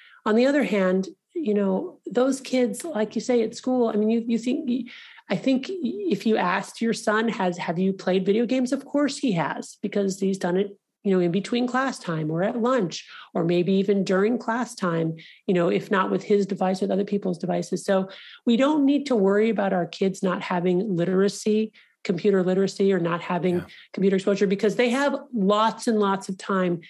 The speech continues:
Speaker 1: that we don't supervise anymore. And once they become teenagers, all bets are off. We have zero control, which is why that first decade is really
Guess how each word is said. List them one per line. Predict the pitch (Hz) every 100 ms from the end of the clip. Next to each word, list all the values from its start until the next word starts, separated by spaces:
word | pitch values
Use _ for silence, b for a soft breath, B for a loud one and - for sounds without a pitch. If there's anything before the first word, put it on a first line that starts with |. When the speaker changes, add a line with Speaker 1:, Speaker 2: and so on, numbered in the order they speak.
| B -
Speaker 1:
that | 180
we | 220 165 208
don't | 247 208 240
supervise | - 240 277 220 185 214 202
anymore. | 214 214 214
And | 190
once | 185 240 240
they |
become | 226 226 196 175
teenagers, | - 214 196 190 180 - _ -
all | 190 185
bets | 180 165 -
are | 160
off. | 156 160 - B B
We | 196
have | 175 165 160
zero | 185 196 190
control, | 190 170 180 165
which | 170 196
is | 180
why | 202 233
that | 208 -
first | - 214 -
decade | - 196 190 180 175 170 B B B -
is | 196 170
really | 175 220 247 233 233